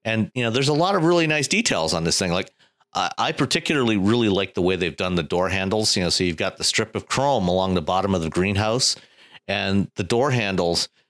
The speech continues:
you know, just sort of gently swell out of that strip of chrome on, on each of the doors.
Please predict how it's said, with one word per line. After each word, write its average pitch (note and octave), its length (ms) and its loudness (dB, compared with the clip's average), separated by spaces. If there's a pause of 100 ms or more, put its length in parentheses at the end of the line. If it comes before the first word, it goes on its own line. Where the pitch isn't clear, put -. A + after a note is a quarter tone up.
(140)
you G2 100 -2
know, F2+ 60 0
just G#2 240 0
sort A2 200 2
of F2 180 0 (600)
gently B2+ 340 0
swell A#2 540 2
out F#2+ 140 0
of F2+ 80 -2
that F2+ 140 0
strip - 260 -2
of F2+ 120 -6
chrome A2 380 2
on, F2 260 -2
on F2+ 220 -2
each F2+ 200 0
of F2+ 80 -2
the E2 80 -6
doors. E2 600 0